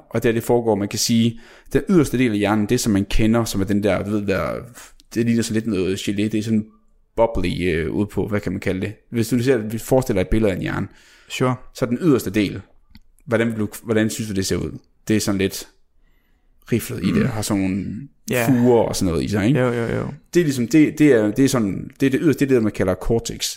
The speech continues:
Speaker 1: den yderste del af hjernen. Det er under den, så det er sådan helt inde i, hvor, hvor de mere sådan dybdegående,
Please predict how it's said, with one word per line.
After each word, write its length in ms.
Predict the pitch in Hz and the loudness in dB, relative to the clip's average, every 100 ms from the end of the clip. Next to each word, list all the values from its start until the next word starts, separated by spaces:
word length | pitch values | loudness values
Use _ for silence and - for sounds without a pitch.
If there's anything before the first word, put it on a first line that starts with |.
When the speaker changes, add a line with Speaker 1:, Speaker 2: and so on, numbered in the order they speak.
| - | -4
Speaker 1:
den 120 | 110 | 0
yderste 260 | 131 - 98 | 2 2 -2
del 60 | |
af 60 | 82 | -2
hjernen. 340 | 80 92 110 - | -4 -4 -4 0
Det 80 | 120 | 0
er 40 | - - 170 | 0 -4 2
under 220 | 139 92 | 2 0
den, 260 | 95 82 | -6 -8
så 120 | - 101 | -8 -6
det 40 | |
er 20 | |
sådan 140 | 101 113 | -2 0
helt 200 | 139 110 | 0 2
inde 140 | 110 | 0
i, 80 | 104 - | 0 -2
hvor, 320 | 107 101 104 | 0 2 2
hvor 120 | 104 104 | 2 2
de 100 | 104 | 2
mere 200 | 107 107 | 4 2
sådan 220 | 107 98 - | 0 -2 0
dybdegående, 640 | 139 113 - 101 90 110 | -2 -2 0 0 0 -4